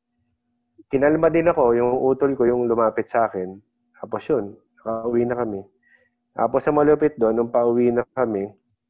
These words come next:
ano yun, pa-, pag natatalo kasi kami, pinagja-jogging kami nung nakapaa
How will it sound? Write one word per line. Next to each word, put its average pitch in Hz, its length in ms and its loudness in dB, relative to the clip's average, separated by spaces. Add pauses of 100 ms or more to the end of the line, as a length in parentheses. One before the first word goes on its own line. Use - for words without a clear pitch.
(380)
ano 113 120 -2
yun, 151 240 4 (520)
pa-, - 160 -12
pag 131 240 -2
natatalo 139 560 2
kasi 135 160 0
kami, 120 160 0
pinagja-jogging 120 720 2
kami 107 240 -2
nung 107 200 -2
nakapaa 104 640 -4